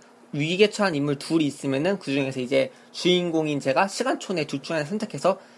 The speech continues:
한 명밖에 못 구하게 되는 게 이 게임의 가장 큰 그 갈등 요소입니다. 이렇다시피 만약에 죽은 위기에 처해 있다면은 그거를 절대 그, 어, 특별한 도움이나 운으로 도와주지 않습니다.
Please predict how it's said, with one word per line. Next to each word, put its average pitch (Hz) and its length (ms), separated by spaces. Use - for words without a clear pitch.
한 226 140
명밖에 240 420
못 123 180
구하게 143 220
되는 123 180
게 123 120
이 127 240
게임의 156 300
가장 139 280
큰 127 240
그 - 160
갈등 143 380
요소입니다. 123 560
이렇다시피 190 680
만약에 135 260
죽은 185 540
위기에 143 360
처해 196 220
있다면은 139 600
그거를 135 440
절대 127 380
그, 123 420
어, - 80
특별한 220 460
도움이나 156 500
운으로 131 440
도와주지 127 380
않습니다. 123 560